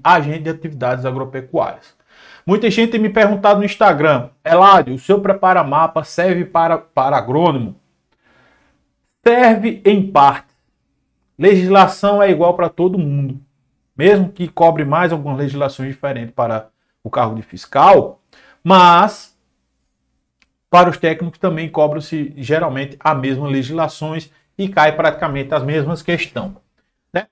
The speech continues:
Mas o seu preparatório, Eladio, ele é voltado para o, para o, para o agrônomo? Não. Até, até porque eu não tenho nem autoridade para falar sobre o cargo de fiscal.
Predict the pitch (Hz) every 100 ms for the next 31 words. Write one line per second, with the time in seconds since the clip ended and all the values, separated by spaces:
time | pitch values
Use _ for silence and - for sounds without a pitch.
0 | 160 190 277 302 247 254 - - 247 254
1 | 240 220 233 226 220 185 196 180 147 135
2 | 165 196 185 175 151 185 214 190 185 175
3 | 170 151 _ - 151 160 139 135 127 120
4 | 113 113 117 143 147 - 123 135 127 120
5 | 107 - _ _ 110 113 113 208 196 123
6 | 107 _ _ _ _ _ _ 135 156 151
7 | - - - _ _ 104 110 - 170 170
8 | - 185 135 180 180 143 170 175 190 190
9 | 190 165 117 139 165 - 160 151 147 151
10 | 151 147 175 160 - 226 226 - 135 127
11 | 117